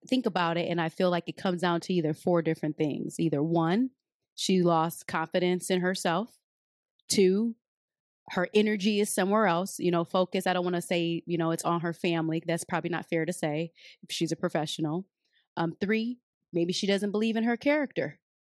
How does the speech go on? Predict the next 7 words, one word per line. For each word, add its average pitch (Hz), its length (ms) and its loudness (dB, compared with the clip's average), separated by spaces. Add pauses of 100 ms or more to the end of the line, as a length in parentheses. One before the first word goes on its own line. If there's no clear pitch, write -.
(300)
Or 175 420 0 (220)
four, 254 500 4 (180)
probably 226 460 -2
the 220 140 0
most 233 580 -2 (680)
reliable 214 680 2
one, 196 260 0